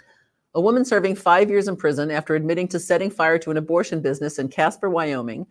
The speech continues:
has been ordered to pay nearly three hundred thousand dollars in restitution. Lorna Green, twenty-two, was a college student studying mechanical engineering when, she testified, she began having nightmares about the abortion facility as it was under construction in twenty twenty-two.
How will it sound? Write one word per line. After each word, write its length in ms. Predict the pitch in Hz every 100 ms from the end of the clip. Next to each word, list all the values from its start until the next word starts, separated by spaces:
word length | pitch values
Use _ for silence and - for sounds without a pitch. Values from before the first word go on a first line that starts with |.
| _ _ 156
has 120 | 151
been 140 | 170
ordered 260 | 170 196 262
to 80 | 214
pay 180 | 214 180
nearly 340 | 180 190 185
three 260 | 180 202 226
hundred 320 | 202 185 175
thousand 360 | 170 175 180
dollars 320 | 160 156 156 156
in 100 | 143
restitution. 720 | 143 - 147 139 131 - - _ _ _ _ _ -
Lorna 280 | 165 202
Green, 340 | 220 165 156 180
twenty-two, 580 | - 180 208 - 156 165
was 200 | 151 151
a 40 |
college 320 | - 190 208
student 360 | - 147 147 165
studying 340 | - 170 160
mechanical 540 | 147 147 170 185 175 165
engineering 640 | 165 156 156 143 131 147
when, 320 | 160 156 156
she 160 | 202 151
testified, 720 | 135 135 - 143 135 147 -
she 140 | - 160
began 300 | 147 165 208
having 280 | 170 160
nightmares 480 | 160 185 113 127 139
about 240 | - 143 139
the 80 |
abortion 380 | 147 143 165 160
facility 480 | 151 143 139 135 127
as 180 | 139 147
it 80 | 135
was 100 | 143
under 200 | 131 -
construction 600 | 143 - 180 170 117 135
in 80 |
twenty 240 | 120 135 123
twenty-two. 640 | - 123 123 151 120 123